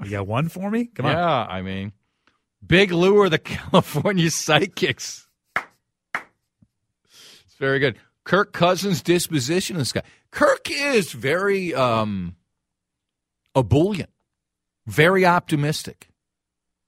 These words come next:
Speaker 2: He cranked out, like, when he met the media. Boy, he cr-, he, he offered up a lot. Great question.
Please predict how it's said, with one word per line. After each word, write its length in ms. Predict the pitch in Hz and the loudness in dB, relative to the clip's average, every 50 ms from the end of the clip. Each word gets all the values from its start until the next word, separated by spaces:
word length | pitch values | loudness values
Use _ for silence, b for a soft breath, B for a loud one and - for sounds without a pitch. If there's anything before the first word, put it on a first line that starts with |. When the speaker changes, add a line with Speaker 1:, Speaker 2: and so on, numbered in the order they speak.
| _ - | _ -2
Speaker 2:
He 120 | 143 175 160 | 0 0 0
cranked 420 | - - - 180 185 180 - - | 0 0 2 2 2 2 2 2
out, 220 | 180 165 147 139 | 4 4 4 4
like, 160 | 143 135 117 135 | 2 0 0 0
when 120 | 131 127 | 0 0
he 100 | 139 160 | 0 0
met 280 | 156 139 127 135 - - | 0 2 0 0 0 0
the 80 | 139 117 | -4 -2
media. 420 | 113 113 117 117 117 127 135 143 - _ _ _ _ _ _ _ _ _ _ _ _ _ _ _ _ _ _ _ _ _ _ _ _ _ _ _ _ _ _ _ _ - | 0 0 0 0 -2 -2 -4 -6 -8 _ _ _ _ _ _ _ _ _ _ _ _ _ _ _ _ _ _ _ _ _ _ _ _ _ _ _ _ _ _ _ _ -2
Boy, 220 | 123 143 143 131 | 2 2 4 2
he 60 | 120 | 2
cr-, 140 | - - 135 | -2 -4 -8
he, 260 | 123 131 110 127 139 | -6 -4 -4 -4 -4
he 200 | 123 131 123 131 | -4 -2 -2 2
offered 320 | 123 120 120 117 - 117 107 | 2 2 2 0 -2 -6 -4
up 80 | 87 | -4
a 40 | 104 | -2
lot. 280 | 98 98 98 95 87 - | -2 0 0 -2 -2 -4
Great 240 | 98 98 98 92 | -4 -4 -4 -4
question. 400 | - - - 76 - - - _ | -6 -8 -14 -14 -14 -14 -18 _